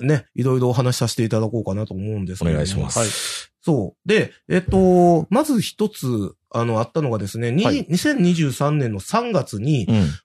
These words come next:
Speaker 1: ポッドキャスト予備校という番組が、なぜかわからないですけど、オーディブルから配信されました。
Speaker 2: これね、ジャパン、前の、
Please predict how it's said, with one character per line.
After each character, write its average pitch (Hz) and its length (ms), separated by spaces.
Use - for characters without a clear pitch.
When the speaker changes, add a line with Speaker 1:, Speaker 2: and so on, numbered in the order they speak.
Speaker 1:
ポ 240 100
ッ - 120
ド 285 100
キ 277 120
ャ 277 40
ス - 120
ト - 80
予 254 80
備 240 140
校 165 220
と 123 160
い 117 100
う 143 400
番 151 240
組 151 240
が、 190 340
な 147 140
ぜ 165 100
か 131 420
わ 135 120
か 156 80
ら 143 80
な 139 100
い 117 60
で 110 80
す - 80
け - 80
ど、 139 240
オ 240 220
ー - 20
デ 165 100
ィ 147 40
ブ 135 100
ル 123 80
か 160 140
ら 156 360
配 123 200
信 117 160
さ 131 120
れ 143 60
ま 123 100
し - 100
た。 - 160
Speaker 2:
こ - 60
れ 98 120
ね、 85 340
ジ 98 100
ャ 156 60
パ 277 140
ン、 170 260
前 262 300
の、 214 500